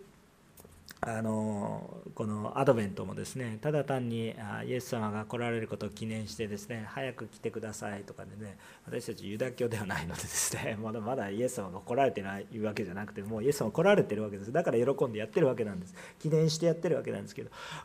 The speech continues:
このアドベントを待ち望む時にもう一つね、えー、思いを、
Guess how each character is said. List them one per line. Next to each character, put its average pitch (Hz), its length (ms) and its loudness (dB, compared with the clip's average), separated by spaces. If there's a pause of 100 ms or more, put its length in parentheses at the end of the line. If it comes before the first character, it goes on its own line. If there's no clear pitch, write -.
こ 196 100 8
の 202 160 10
ア 196 60 8
ド 202 100 8
ベ 170 120 8
ン - 40 2
ト 131 140 4
を 123 40 6
待 123 220 -2
ち 131 60 -10
望 127 240 -2
む 117 80 -4
時 113 180 -6
に 127 80 -4
も 175 280 2
う - 20 6
一 254 160 8
つ - 100 -2
ね、 139 240 0 (300)
え 123 420 -4
ー、 - 140 -10
思 135 240 2
い 110 100 0
を、 104 80 -6